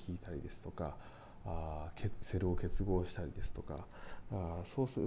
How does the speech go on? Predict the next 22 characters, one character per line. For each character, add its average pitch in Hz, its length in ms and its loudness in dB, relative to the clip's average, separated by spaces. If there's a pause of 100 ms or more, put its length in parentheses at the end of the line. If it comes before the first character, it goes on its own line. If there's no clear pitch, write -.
(160)
そ 127 220 4
う 123 60 10
い 123 680 10
う、 - 40 4
ま 113 100 8
あ、 110 40 6
装 143 240 8
飾 139 140 6
が 135 160 8
で 139 100 4
き - 80 -6
て 113 60 2
し - 140 0
ま - 60 2
う - 120 0 (160)
の - 80 0
で、 90 400 6 (1000)
た 147 100 8
だ 98 120 6
こ 117 120 6
の、 117 240 8 (280)
お 104 800 4